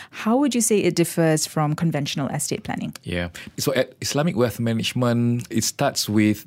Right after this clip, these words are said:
Speaker 2: the belief that, uh, wealth is from the creator. You know, we don't really own it, right? And we're merely trustees of that wealth. And, and as such, we need to manage that well, right? Because we will be accountable and responsible for it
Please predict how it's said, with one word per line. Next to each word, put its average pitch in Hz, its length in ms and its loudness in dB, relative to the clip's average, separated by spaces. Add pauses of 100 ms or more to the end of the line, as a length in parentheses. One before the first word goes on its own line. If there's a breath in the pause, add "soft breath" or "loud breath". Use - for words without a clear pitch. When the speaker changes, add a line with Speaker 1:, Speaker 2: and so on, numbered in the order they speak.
Speaker 2:
the 101 120 -2
belief 101 540 -2
that, 98 340 0
uh, 98 180 -4
wealth 110 600 0 (100)
is 98 640 0
from 101 200 0
the 95 80 2
creator. - 380 -4 (120)
You 123 100 -6
know, 101 100 0
we 107 140 2
don't 120 220 4
really 110 260 6
own 110 220 4
it, 95 100 -2
right? 107 220 -2 (580 loud breath)
And 104 320 2
we're 104 180 2
merely 120 280 4
trustees - 680 -2
of 90 120 -6
that - 120 -2
wealth. - 300 -6 (340 soft breath)
And, 98 200 -6
and 92 120 -2
as - 80 -10
such, - 380 -2 (360 loud breath)
we 101 140 4
need 104 280 4
to 98 320 2
manage 104 480 2 (100)
that - 160 -4
well, 95 400 0
right? 104 240 -4 (220)
Because 95 340 -8
we 101 140 2
will 101 260 4
be 90 340 0 (300)
accountable 104 540 0
and 98 260 -2
responsible 98 480 -4
for 87 160 -2
it 92 80 -4